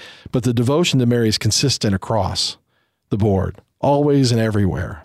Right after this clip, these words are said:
there's been devotion to Mary as the Mother of God. So we as Catholics during this time when we're gonna be, we are consecrated to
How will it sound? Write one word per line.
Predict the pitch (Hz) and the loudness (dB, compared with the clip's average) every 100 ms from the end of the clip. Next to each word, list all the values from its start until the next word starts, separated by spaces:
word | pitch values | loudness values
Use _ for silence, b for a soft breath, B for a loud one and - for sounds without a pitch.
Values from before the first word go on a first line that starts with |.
| - | -6
there's | 110 95 | -2 -2
been | 95 107 | 0 0
devotion | 101 101 107 110 - 95 90 - | 0 0 0 0 -2 -2 -2 -6
to | - | -2
Mary | 98 98 104 98 90 | 0 2 2 0 0
as | 82 | -2
the | 87 | -2
Mother | 87 90 | -2 -2
of | 87 | -4
God. | 90 95 82 - b b b b b - | -6 -8 -10 -14 b b b b b -8
So | - 98 101 B B B B B B _ _ _ _ _ _ _ _ _ _ | -2 0 0 B B B B B B _ _ _ _ _ _ _ _ _ _
we | 135 170 | 2 4
as | 190 | 2
Catholics | - 147 135 127 120 | 2 0 0 0 -2
during | - 117 117 | 0 0 2
this | 110 | 2
time | - 110 117 113 | 0 -2 2 2
when | 110 104 95 92 b b b b _ _ | 4 2 0 -4 b b b b _ _
we're | 120 120 | -2 2
gonna | 120 | 2
be, | 110 113 110 101 - _ _ _ _ _ _ _ _ _ _ | 2 2 2 0 -6 _ _ _ _ _ _ _ _ _ _
we | 123 | -2
are | 117 120 123 - - | 2 2 0 -4 -4
consecrated | 131 120 - 117 - 120 117 107 - _ - | -2 0 -2 -2 -2 0 0 0 -4 _ -10
to | - 143 131 123 | -2 2 4 4